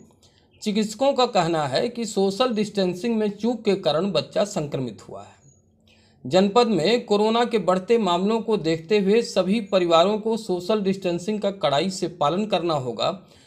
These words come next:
तभी कोरोना के प्रसार को रोका जा सकेगा। तुरकहिया निवासी एक व्यक्ति की तीस मार्च को हुई मौत के बाद यह बात सामने आई थी कि मृतक कोरोना पॉजिटिव था।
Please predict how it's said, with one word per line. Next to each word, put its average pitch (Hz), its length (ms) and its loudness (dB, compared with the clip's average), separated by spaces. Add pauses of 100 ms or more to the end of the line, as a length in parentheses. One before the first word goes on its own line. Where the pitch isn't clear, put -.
(180)
तभी 196 220 4
कोरोना 190 460 2
के 208 160 -2
प्रसार 147 460 0
को 214 180 0
रोका 202 320 2
जा 117 160 -2
सकेगा। 104 560 -16 (880)
तुरकहिया 214 460 4
निवासी 220 840 0 (580)
एक 233 220 2
व्यक्ति 202 360 0
की 226 200 -2
तीस 220 440 -2
मार्च 180 340 2
को 202 140 0
हुई 208 160 0
मौत 190 360 0
के 185 120 0
बाद 143 460 2 (120)
यह 160 140 0
बात 170 300 4
सामने 175 440 0
आई 135 160 0
थी 165 340 -6
कि 208 220 -6
मृतक 190 520 2
कोरोना 151 340 0
पॉजिटिव 196 580 0
था। - 240 -18